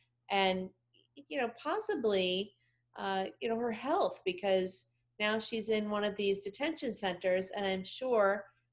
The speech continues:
that social distancing is difficult, just like we've talked about with the, the jails and the prisons. And the other thing I have to say about that is, oh my gosh, this, you know, schooling from home, I have a seven-year-old, we,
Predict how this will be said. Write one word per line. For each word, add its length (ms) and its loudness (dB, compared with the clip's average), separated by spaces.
that 100 -2
social 480 -2
distancing 680 -4
is 160 -8
difficult, 640 -2
just 220 -6
like 200 0
we've 180 -4
talked 280 -4
about 360 2
with 380 0
the, 360 -4
the 80 -8
jails 440 0
and 100 -6
the 100 -6
prisons. 600 -2
And 100 -4
the 80 4
other 180 2
thing 220 0
I 40 6
have 140 0
to 80 -2
say 260 6
about 280 4
that 220 4
is, 360 0
oh 60 -6
my 160 2
gosh, 380 6
this, 440 -4
you 100 -4
know, 80 2
schooling 380 0
from 160 -2
home, 260 2
I 100 8
have 140 4
a 80 2
seven-year-old, 760 2
we, 320 -2